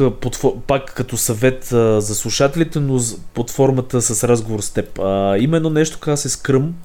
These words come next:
или Agile Development, това го ползват големите студия. Какво представлява? Една голяма стена, ти го знаеш това нещо, една голяма стена,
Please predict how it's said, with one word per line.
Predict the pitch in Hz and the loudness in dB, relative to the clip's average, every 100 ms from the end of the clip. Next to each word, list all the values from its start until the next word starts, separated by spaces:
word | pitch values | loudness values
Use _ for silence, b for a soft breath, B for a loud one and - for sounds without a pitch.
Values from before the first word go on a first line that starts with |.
| - | -6
или | 117 | 0
Agile | 110 110 127 123 113 | 0 2 2 2 2
Development, | 104 110 110 156 156 | -2 -2 -2 -4 -4
това | 139 | -2
го | 120 | -4
ползват | - 131 135 | -2 -2 -2
големите | 123 117 117 107 | -2 -2 0 -2
студия. | - 104 101 95 92 - | -8 -8 -6 -6 -6 -16
Какво | - 147 143 | -2 0 0
представлява? | 127 - 110 104 95 135 185 | -2 -2 -2 0 0 0 -2
Една | 135 135 143 143 | 0 2 2 2
голяма | 135 120 127 135 | 0 0 2 2
стена, | 127 - 101 98 131 175 | -2 -2 -2 0 -2 -4
ти | 170 110 | -4 -4
го | 104 | -4
знаеш | 101 95 92 | -4 -6 -6
това | - 101 | -8 -8
нещо, | 135 - | -8 -8
една | 151 123 | -6 -2
голяма | 120 127 120 | 0 0 0
стена, | - 92 98 147 | -2 -4 -2 -4